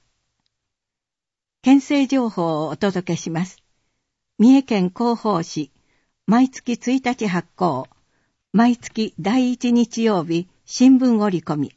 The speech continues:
四月号は三月五日時点の情報に基づき作成しています。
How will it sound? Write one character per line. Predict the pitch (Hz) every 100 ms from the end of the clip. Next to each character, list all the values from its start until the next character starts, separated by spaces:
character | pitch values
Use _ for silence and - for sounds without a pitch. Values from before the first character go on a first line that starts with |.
| _ _ _ _ _ _ _ _ _ _ _ _ _ _ _ -
四 | 240
月 | 254 247 -
号 | 214 180 165
は | 160 175 _ _
三 | - 277
月 | 254 202 180
五 | 185 -
日 | 233 247
時 | 240
点 | 220 185 185
の | 180
情 | 208 240
報 | 226 220
に | 214 202
基 |
づ | 208 220 220 214
き | 180 170 -
作 | - 190 -
成 | 226 208
し | -
て | 175
い | 170 156
ま | 156
す。 | - -